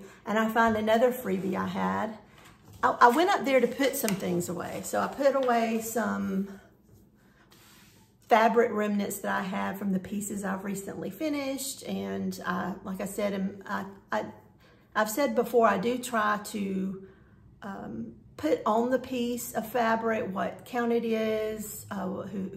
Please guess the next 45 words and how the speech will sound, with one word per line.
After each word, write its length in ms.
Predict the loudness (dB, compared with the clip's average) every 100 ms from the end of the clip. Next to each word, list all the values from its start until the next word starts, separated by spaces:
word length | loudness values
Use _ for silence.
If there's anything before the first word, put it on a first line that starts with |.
| -6
who 140 | -4
the 120 | -4
fabric 460 | -4 -2 -2 -4 -6
is 140 | -6
dyed 400 | -2 -2 0 -2
by 420 | -2 0 0 0 -4 -8 -20 -20 _
or 160 | -2 0
made 280 | 2 0
by, 220 | 0 -2 -2
et 40 |
cetera. 480 | -4 -4 -4 -4 -6 -10 -20 -20 -12
And 320 | -4 0 0 4
I 80 | 2
didn't 340 | 4 0 0
on 140 | 0 0
this 160 | -2
piece, 300 | -4 -6 -6
but 160 | -6 -4
I 80 | -4
picked 320 | -2 -4 -2
up 160 | -2 0
this 180 | -4
piece, 540 | -2 0 0 0 -6 -10 -16 -6
and 80 | 0
I 120 | 2
don't 160 | 2
need 180 | 0 0
all 160 | 0 -2
that. 380 | -4 -4 -6 -10 -20 -20 -20 -20 -20 -20 _ _ _ -4
And 120 | 0
anyway, 380 | 2 2 0 0
I 100 | 0
did 240 | -2 -4
found 240 | -4 -2
a 40 | -2
big 360 | -2 -2 -4
slub 680 | -6 -8 -2 0 2 2 0
right 240 | -2 -2 -2
there 220 | -2 0
in 100 | 0
this 220 | -2 -4
piece. 380 | -4 -2 -2 -4
You 40 |
see 220 | -6 -6 -2
that? 380 | -2 0 -2